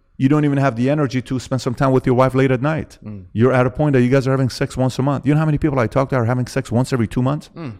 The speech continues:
Speaker 1: Like, what are you even talking about?
Speaker 2: <laughs>
Speaker 1: It's not even healthy for you.
Speaker 2: Yeah.
Speaker 1: It's good to have sex once or twice a week, minimum, when you're married. You have access to it. Take advantage of it.
Speaker 2: <laughs>
Speaker 1: But sometimes you're kinda, like, sitting there saying,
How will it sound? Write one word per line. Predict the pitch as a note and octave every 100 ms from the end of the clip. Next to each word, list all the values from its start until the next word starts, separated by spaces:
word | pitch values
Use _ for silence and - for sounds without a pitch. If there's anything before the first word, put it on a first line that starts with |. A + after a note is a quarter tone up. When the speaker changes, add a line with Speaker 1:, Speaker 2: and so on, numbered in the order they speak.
| -
Speaker 1:
Like, | F#2
what | C#3+
are |
you | E3
even | D#3 C3+
talking | B2 D3 D#3
about? | G2+ D#2+ B2 -
Speaker 2:
<laughs> | C3
Speaker 1:
It's | G#2+
not | D#3 D#3
even | C#3
healthy | A#2+ D#3+ E3
for | - F#2+
you. | D#2 G2+
Speaker 2:
Yeah. | A2 G2+ F2 _
Speaker 1:
It's | A2+
good | G2 F3
to | -
have | E3 A#2+
sex | B2 G#2+
once | A2 G2+
or | F#2+
twice | - G2 -
a |
week, | F2 D#2+ - _
minimum, | A2+ A2+ G#2+ F#2
when | G2+ G#2+
you're | G2+ G2
married. | F2 C#2+ - _
You | -
have | - B2+
access | C3 F3 - A#2
to | - F#2
it. | -
Take | B2
advantage | A#2 B2 F3+ C3+
of | A2+
it. | G#2
Speaker 2:
<laughs> | - - -
Speaker 1:
But | - B2+
sometimes | - E3+ G#3+ F3+ C3
you're | A2+ -
kinda, | C#3+ B2+
like, | A#2+ -
sitting | - D#3+
there | B2 A2
saying, | - A#2 A2+